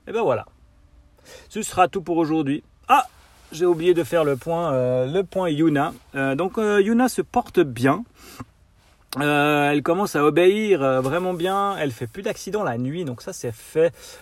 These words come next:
Euh, à moins que, euh, tout d'un coup, ouais, ça arrive encore, mais c'est, c'est, c'est plus l'exception que, qu'avant.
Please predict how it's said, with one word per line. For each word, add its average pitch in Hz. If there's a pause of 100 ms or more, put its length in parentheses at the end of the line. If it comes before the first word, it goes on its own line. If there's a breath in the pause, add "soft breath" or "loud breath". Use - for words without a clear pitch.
(120)
Euh, 127
à 147
moins 170
que, 170
euh, 139
tout 147
d'un 135
coup, 131
ouais, 107
ça 107
arrive 98
encore, 101
mais 95
c'est, 107 (140)
c'est, 117 (320 loud breath)
c'est 165
plus -
l'exception 196 (800)
que, 170
qu'avant. 113